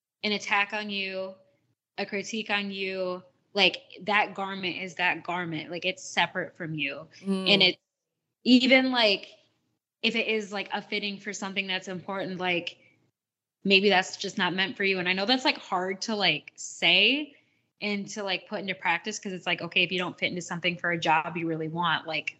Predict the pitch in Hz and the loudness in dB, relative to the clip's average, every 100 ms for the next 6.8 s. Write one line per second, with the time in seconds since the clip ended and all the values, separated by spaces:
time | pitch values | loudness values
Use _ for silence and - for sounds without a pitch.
0 | _ 160 160 - - 190 160 - - 180 | _ 4 4 2 -2 0 0 -2 -8 -4
1 | 175 170 165 170 160 - 180 165 - 233 | -2 -2 -2 -4 -6 -2 0 0 0 6
2 | 240 175 165 175 - - - _ - 196 | 8 8 2 -8 -18 -20 -20 _ -6 -2
3 | 202 196 196 185 180 165 160 - - _ | 0 0 0 -2 0 0 0 0 -6 _
4 | _ _ _ _ _ _ _ - 202 202 | _ _ _ _ _ _ _ 2 2 2
5 | 196 185 185 180 - 185 180 170 170 156 | -2 -2 -4 -8 -8 -6 -4 -2 -4 -4
6 | 165 170 156 151 156 110 156 _ | -8 -6 -6 -4 -4 -4 -6 _